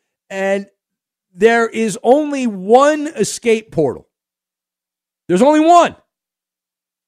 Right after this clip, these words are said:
A trade. That's it. And even that would be a dicey proposition, but they have to find a way and to convince a team that's also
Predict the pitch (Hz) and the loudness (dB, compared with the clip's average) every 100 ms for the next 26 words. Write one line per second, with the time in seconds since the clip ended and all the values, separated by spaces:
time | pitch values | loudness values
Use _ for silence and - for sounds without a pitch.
0 | _ _ 190 - 233 208 95 67 _ _ | _ _ -2 0 2 2 0 -8 _ _
1 | _ _ - 285 381 415 330 _ _ _ | _ _ -4 0 2 0 -2 _ _ _
2 | _ _ _ _ _ _ _ - 240 339 | _ _ _ _ _ _ _ -2 -2 2
3 | 392 359 285 240 311 339 294 226 175 196 | 2 2 2 2 2 0 -2 -4 -2 -2
4 | 170 175 170 151 165 - 160 135 127 139 | -2 -2 -2 -4 -8 -4 -4 -4 -6 -8
5 | 139 127 220 285 233 247 220 170 - 208 | -8 -4 0 2 2 -2 -6 -12 -10 -8
6 | 202 165 165 160 156 156 143 151 160 _ | -6 -4 -4 -4 -6 -8 -10 -10 -10 _
7 | _ - 175 185 147 117 285 254 175 - | _ -10 -6 -6 -6 -8 -6 -4 -8 -12
8 | - _ _ _ _ _ _ _ _ _ | -20 _ _ _ _ _ _ _ _ _
9 | _ 185 185 247 277 247 214 - 233 294 | _ -6 -6 -8 -6 -6 -6 -2 2 2
10 | - 247 185 131 | 0 -2 -2 -6